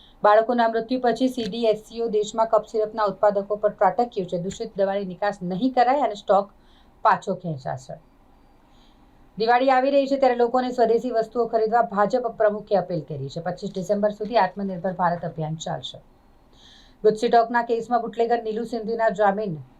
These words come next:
નામંજૂર કરાયા. શહેરી વિકાસ વર્ષ બે હજાર પચીસ નિમિત્તે જેલ રોડ અને ભીમનાથ બ્રિજ પાસે શોપિંગ ફેસ્ટિવલનો પ્રારંભ કરાયો.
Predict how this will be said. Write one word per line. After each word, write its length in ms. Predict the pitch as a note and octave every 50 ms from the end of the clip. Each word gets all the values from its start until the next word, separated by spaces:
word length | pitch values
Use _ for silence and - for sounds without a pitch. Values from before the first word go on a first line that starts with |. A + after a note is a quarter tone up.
| - F#3+
નામંજૂર 580 | G3 G#3 G#3 G3+ G3 G3 F#3 E3+ G3 G3+ E3+
કરાયા. 400 | D#3+ - D3+ C3 B2+ - - C3 - _ _ _ _ _ _ - - - - _ _ _ _ - _ _ _ - - - -
શહેરી 280 | C4 A#3+ A#3+ B3+ D4 C#4+
વિકાસ 340 | C#4 C4+ C#4 C4+ C4 C4 C4+
વર્ષ 160 | C4+ C4+ C4
બે 80 | A#3 B3+
હજાર 240 | B3 A#3+ B3+ B3+ B3+
પચીસ 340 | B3 A#3+ A#3 - C4 B3 -
નિમિત્તે 360 | A#3+ G#3 F3+ D#3+ - D#3 D3
જેલ 340 | D#3 D#3 G#3+ A3 A3+ A#3 G#3
રોડ 300 | G#3+ A#3+ B3 B3+ C4 B3+
અને 380 | B3+ B3 - - A3+ B3 C#4 C#4+
ભીમનાથ 420 | A#3 A#3+ A#3 A3 A3 A3 G#3+ G#3+
બ્રિજ 360 | G#3+ F#3+ F#3 F3 - D3 - -
પાસે 400 | D#3 C#3+ C3 - - - - - _ _ _ - - _ - - - - - -
શોપિંગ 380 | - B3 A3+ A3+ - C4 C4+ C4
ફેસ્ટિવલનો 640 | - - A3+ G#3 G#3 - A#3+ G3+ G#3+ G3+ F#3+ F#3+ G3+
પ્રારંભ 360 | G3+ - G3+ F3 D#3+ D#3+ D3+
કરાયો. 360 | C#3+ - C#3+ C3+ C3+ B2+ C#3+